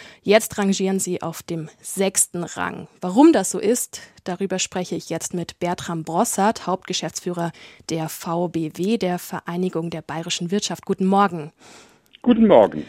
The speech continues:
Speaker 1: Herr Brossart, als Großbritannien E-U-Mitglied war, wieso war es denn da so ein wichtiger Markt für bayerische Unternehmen?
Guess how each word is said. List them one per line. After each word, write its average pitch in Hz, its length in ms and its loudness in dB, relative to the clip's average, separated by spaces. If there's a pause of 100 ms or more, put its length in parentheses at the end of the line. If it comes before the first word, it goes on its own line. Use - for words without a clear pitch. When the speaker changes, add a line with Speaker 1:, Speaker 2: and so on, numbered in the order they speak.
(140)
Speaker 1:
Herr 262 140 8
Brossart, 190 560 2
als 220 240 2
Großbritannien 254 840 4
E-U-Mitglied 220 840 4
war, 160 340 -2
wieso 208 320 0
war 220 140 2
es 262 100 -4
denn 220 160 -2
da 208 140 0
so 214 100 -4
ein 196 240 -2
wichtiger 226 380 -2
Markt 180 380 0
für - 340 -6
bayerische 170 420 -4
Unternehmen? 165 640 -6